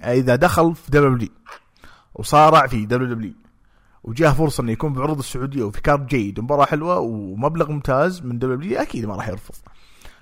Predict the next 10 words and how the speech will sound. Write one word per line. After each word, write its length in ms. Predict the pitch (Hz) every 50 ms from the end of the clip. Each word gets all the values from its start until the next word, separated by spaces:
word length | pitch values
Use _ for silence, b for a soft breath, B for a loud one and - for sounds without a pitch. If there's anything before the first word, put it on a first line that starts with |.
| b
لكن 280 | - - 202 196 - 156
حاليًا 580 | - - 131 117 113 113 110 113 135 180 220 226
هو 140 | 208 220 233
يبغى 260 | 233 226 185 175 180
يكسب 280 | 185 - - - 151 127
الجمهور، 480 | 117 110 117 110 110 110 123 156 160 - - -
إنه 280 | 156 151 156 - 165
أنا 320 | 170 170 180 196 - - b b b b b b b - 117
the 120 | 123 139
voice 480 | 131 113 110 113 127 165 185 - - -